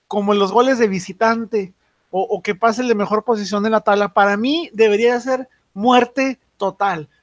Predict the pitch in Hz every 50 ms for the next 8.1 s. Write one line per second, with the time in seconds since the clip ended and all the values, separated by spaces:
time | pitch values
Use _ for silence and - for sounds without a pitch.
0 | _ _ - 185 233 233 233 240 240 240 214 208 208 208 - 247 254 247 - 277
1 | 277 277 262 _ _ _ _ _ _ - 185 226 220 254 240 247 214 196 185 196
2 | 214 233 254 269 247 240 220 185 196 180 - 240 240 254 240 226 247 254 247 254
3 | 240 220 226 226 220 214 214 220 233 247 254 254 247 - 214 190 185 180 175 214
4 | 185 170 156 _ _ _ _ _ - _ _ _ _ _ _ _ - 185 190 190
5 | 180 151 - _ - 240 247 - 277 277 240 240 208 190 190 175 - - _ _
6 | 240 226 220 202 - - 247 269 311 370 359 - - _ _ _ _ _ _ _
7 | _ _ _ _ _ _ _ - 156 156 156 160 180 208 220 240 226 185 - 147
8 | 131